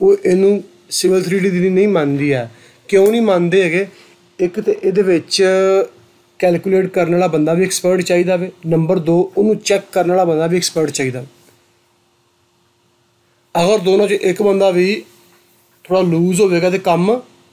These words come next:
ਨਹੀਂ ਚੱਲਣਾ। ਜੇ ਕੈਲਕੂਲੇਟ ਕਰਨ ਵਾਲਾ ਬੜਾ ਐਕਸਪਰਟ ਹੈ ਤੇ ਚੈੱਕ ਕਰਨ ਵਾਲਾ ਐਕਸਪਰਟ ਨਹੀਂ ਹੈ, ਤਾਂ ਵੀ ਮੁਸੀਬਤ ਹੈ। ਉਹਨੇ ਕਹਿਣਾ, "ਇਹ ਕਿੱਥੋਂ ਆਈ ਹੈ, ਇਹ ਕਿੰਝ ਹੈ, ਇਹ ਕਿੰਝ ਹੈ।" ਉਹ ਫਿਰ ਕੈਲਕੂਲੇਟ ਕਰਨ ਵਾਲਾ ਬੰਦਾ ਪਹਿਲਾਂ ਤੇ ਕੰਮ ਕਰੇ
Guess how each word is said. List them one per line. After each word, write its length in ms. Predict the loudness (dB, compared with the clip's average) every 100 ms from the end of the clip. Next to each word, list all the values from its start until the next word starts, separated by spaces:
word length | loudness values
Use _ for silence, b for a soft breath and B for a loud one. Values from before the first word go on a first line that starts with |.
| -4
ਨਹੀਂ 140 | -2 0
ਚੱਲਣਾ। 360 | 0 -2 -4 -12 _ _ _ _ _ _ _ _ _ _ _ _ _ _ _ _ _ _ -6
ਜੇ 220 | -2 -2
ਕੈਲਕੂਲੇਟ 500 | 0 0 0 0 0
ਕਰਨ 220 | 0 0
ਵਾਲਾ 140 | 2
ਬੜਾ 200 | 0 0
ਐਕਸਪਰਟ 440 | -2 -2 2 2 2
ਹੈ 140 | -4 B B B B _ -6
ਤੇ 80 | -6
ਚੈੱਕ 360 | -2 -2 0
ਕਰਨ 140 | 0 2
ਵਾਲਾ 120 | 2
ਐਕਸਪਰਟ 400 | 0 0 0 2
ਨਹੀਂ 160 | 2
ਹੈ, 60 | 2
ਤਾਂ 160 | 2 2
ਵੀ 80 |
ਮੁਸੀਬਤ 380 | 2 0 0 0
ਹੈ। 60 | 2
ਉਹਨੇ 160 | 2
ਕਹਿਣਾ, 200 | 0 0
"ਇਹ 240 | 0 0 -2
ਕਿੱਥੋਂ 300 | -4 -2 0
ਆਈ 240 | 0 0
ਹੈ, 320 | -4 -2 -2
ਇਹ 40 | 0
ਕਿੰਝ 320 | 0 -2 -2
ਹੈ, 260 | -2 0 -2
ਇਹ 40 |
ਕਿੰਝ 300 | 0 -2 -2
ਹੈ।" 100 | -6 b b b b -4
ਉਹ 120 | -2
ਫਿਰ 120 | -2
ਕੈਲਕੂਲੇਟ 520 | 0 0 2 2 0
ਕਰਨ 200 | 0 0
ਵਾਲਾ 160 | 2 2
ਬੰਦਾ 260 | 2 0
ਪਹਿਲਾਂ 240 | 0 0 0
ਤੇ 80 | 0
ਕੰਮ 300 | 0 0 0
ਕਰੇ 280 | 0 0